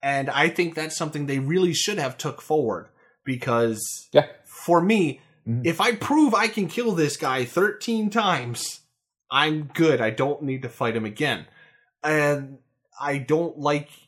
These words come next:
Speaker 1: from the beginner angle, which, I mean, you're a beginner to Souls, but you're not a beginner to Souls, if you know what I mean.
Speaker 2: Yeah, yeah, yeah.
Speaker 1: Um,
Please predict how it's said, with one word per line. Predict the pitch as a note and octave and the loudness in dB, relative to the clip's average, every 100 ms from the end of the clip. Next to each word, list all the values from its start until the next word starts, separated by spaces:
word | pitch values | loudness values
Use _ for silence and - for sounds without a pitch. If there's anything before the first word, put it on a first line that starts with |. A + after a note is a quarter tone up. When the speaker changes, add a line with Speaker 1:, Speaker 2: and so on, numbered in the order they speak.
| _ _ _ _ _ _ _ C3 | _ _ _ _ _ _ _ -20
Speaker 1:
from | - F3 E3+ | -8 -2 -2
the | D3 D#3 | 0 -4
beginner | C#3 C3 C3+ D#3 G3+ | -4 -4 -2 -2 -2
angle, | G#3 A#3 C4+ C#4 - _ _ _ | -2 -2 0 -2 -4 _ _ _
which, | D#3 E3 - - | 0 0 0 -2
I | E3+ | 0
mean, | E3+ D#3 C#3+ | 0 0 -2
you're | E3+ D#3 | -2 0
a | |
beginner | D#3+ E3+ F3+ | 2 2 2
to | D#3 | 0
Souls, | - D#3 D#3+ D3+ | 0 2 2 0
but | C3+ B2+ | -4 -2
you're | |
not | C#3 C3+ | 0 0
a | |
beginner | B2+ A#2+ B2+ | 0 0 0
to | A#2+ A2 | 0 -2
Souls, | B2+ C3 D3 D3 - | -2 0 -2 -4 -8
if | C#3+ | -6
you | D3 | -2
know | |
what | D3 | 0
I | D3+ | 0
mean. | D#3+ D#3 _ _ _ _ _ _ _ _ - | -2 -6 _ _ _ _ _ _ _ _ 0
Speaker 2:
Yeah, | A2 G2 | 4 4
yeah, | E2 F#2+ | 4 2
yeah. | E2+ C#3 | 6 4
Speaker 1:
Um, | C3 B2 G2 | 4 -2 -10